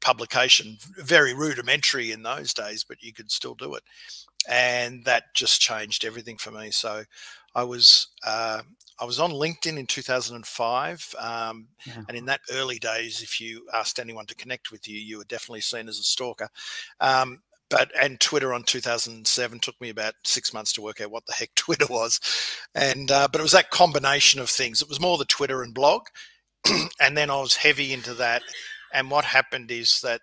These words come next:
Speaker 1: that got me onto small panels and meetups and that, and then that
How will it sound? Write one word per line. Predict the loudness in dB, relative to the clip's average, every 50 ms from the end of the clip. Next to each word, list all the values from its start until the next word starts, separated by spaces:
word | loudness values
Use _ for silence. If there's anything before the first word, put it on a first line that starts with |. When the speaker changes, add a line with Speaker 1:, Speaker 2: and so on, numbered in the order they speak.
| _
Speaker 1:
that | -8 -8 -8 _ _ _
got | -8 -8 -6 -8
me | -10 -12
onto | -10 -10 -10 -10 -10 -10 -10 -12 -12 -16 -20 -20 -20 -20 -20 _ _ 0
small | 2 2 2 0 -2 -2 -4 -4
panels | -6 -2 0 0 0 0 0 -4 -6 -6 -6 -4 -2 -2 -2
and | -2 -4 -12 -12 -10
meetups | -10 -8 -6 -4 -4 -4 -2 -2 -2 -4
and | -4 -4
that, | -6 -8 -8 -8 -12
and | -16 -14
then | -14 -14 -14 -16 -18 -20 -20 -20 -20 _ 0
that | 0 0